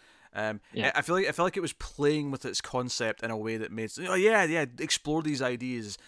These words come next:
Speaker 1: They really
Speaker 2: Mm.
Speaker 1: thought of something that would shake it up, and I, I, I res-, I appreciate that.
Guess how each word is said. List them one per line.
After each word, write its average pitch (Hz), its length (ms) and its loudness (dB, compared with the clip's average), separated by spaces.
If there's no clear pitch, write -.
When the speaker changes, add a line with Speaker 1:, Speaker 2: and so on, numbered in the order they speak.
Speaker 1:
They 127 80 2
really 160 240 2
Speaker 2:
Mm. 127 80 -4
Speaker 1:
thought 147 160 6
of 120 80 -2
something 127 300 -4
that 110 80 -6
would 113 80 -6
shake - 260 -4
it 85 80 -6
up, 110 160 -4
and 107 80 -6
I, 101 200 0
I, 107 340 -2
I - 20 -4
res-, 110 180 -6
I 120 120 -2
appreciate 117 400 -8
that. 92 180 -4